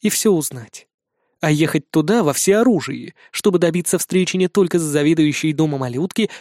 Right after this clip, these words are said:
но и с Сашенькой. А лучше сразу же ее забрать. «Если я соглашусь, ты поможешь мне?» «Я уже тебе помогаю. Или ты не заметила?»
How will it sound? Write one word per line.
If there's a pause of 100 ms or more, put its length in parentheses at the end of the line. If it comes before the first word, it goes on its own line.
но
и
с
Сашенькой. (360)
А
лучше
сразу
же
ее
забрать. (840)
«Если
я
соглашусь,
ты
поможешь
мне?» (680)
«Я
уже
тебе
помогаю. (480)
Или
ты
не
заметила?»